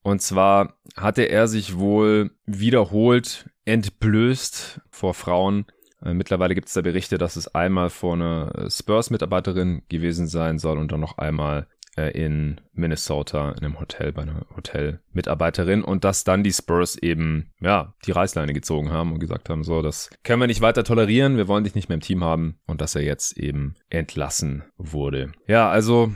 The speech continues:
ich halte das für, für richtig, was die Spurs da getan haben, dass sie ihn einfach entlassen haben. Wir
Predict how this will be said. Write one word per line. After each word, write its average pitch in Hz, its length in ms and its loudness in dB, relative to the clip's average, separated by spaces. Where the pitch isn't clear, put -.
ich 120 160 0
halte 120 220 2
das 113 160 2
für, 101 420 0
für 101 280 -2
richtig, 117 400 -4
was 117 100 -8
die - 80 -6
Spurs 120 300 -4
da - 100 -8
getan 113 380 -4
haben, 123 320 -4
dass 92 160 -4
sie 82 80 -6
ihn 87 60 0
einfach 87 260 -2
entlassen 90 380 -4
haben. 98 340 0
Wir 90 460 -2